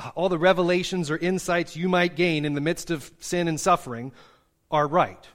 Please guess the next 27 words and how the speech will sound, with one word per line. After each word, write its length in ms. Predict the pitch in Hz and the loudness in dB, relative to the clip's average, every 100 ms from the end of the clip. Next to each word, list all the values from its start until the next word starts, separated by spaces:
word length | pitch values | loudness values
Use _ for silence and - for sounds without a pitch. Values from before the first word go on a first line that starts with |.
| _ _ _ _ _ _ _ _ _ _ _ - | _ _ _ _ _ _ _ _ _ _ _ -10
In 140 | 143 | -8
fact, 500 | - 185 143 170 - - _ _ _ _ _ | 0 2 2 0 -8 -20 _ _ _ _ _
sometimes 760 | - - 196 202 151 135 151 151 | -6 2 4 2 0 0 -2 -2
in 100 | 156 | -4
the 40 | |
dark 320 | 139 151 180 165 | 0 2 2 0
moments 480 | 147 147 165 - | -4 -4 -6 -10
and 140 | 139 139 | -12 -8
in 60 | |
the 100 | 139 | -6
really 180 | 147 160 | -2 -2
difficult 460 | 143 160 160 160 143 | -2 -2 -2 -4 4
valleys, 480 | 165 165 143 143 - - - | 6 6 2 -4 -10 -16 -2
we 160 | 160 180 | -2 0
can 160 | 180 | -2
flee 420 | - 208 202 160 | -2 2 2 2
to 140 | 160 151 | 0 -2
the 100 | 147 | -2
wisdom 320 | 160 139 160 | -2 -2 -4
of 140 | 139 | -4
the 80 | 127 | -6
flesh 500 | - 185 185 - - - - - | 0 4 4 2 -6 -16 -20 -10
and 120 | 143 | -6
the 60 | 147 | -2
wisdom 300 | 156 151 139 | -2 -2 -6
of 80 | 127 | 0
man. 420 | 180 190 185 | 2 4 4